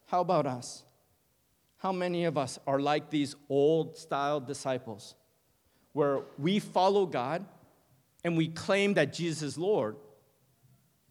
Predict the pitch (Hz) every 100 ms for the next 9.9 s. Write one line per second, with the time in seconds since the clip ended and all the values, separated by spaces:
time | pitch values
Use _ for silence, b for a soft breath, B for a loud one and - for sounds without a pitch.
0 | _ 156 151 160 202 254 - 113 147 185
1 | 190 127 98 87 - - _ _ _ _
2 | - 156 160 156 - - 214 220 175 160
3 | 165 143 135 123 143 190 - - - 139
4 | 127 151 123 - 143 120 - - - _
5 | _ _ _ _ _ _ _ _ _ _
6 | _ _ _ _ _ _ _ _ 165 160
7 | 156 135 160 170 - 160 135 139 131 110
8 | - 143 - 127 127 147 131 156 175 180
9 | 170 165 143 147 110 - - -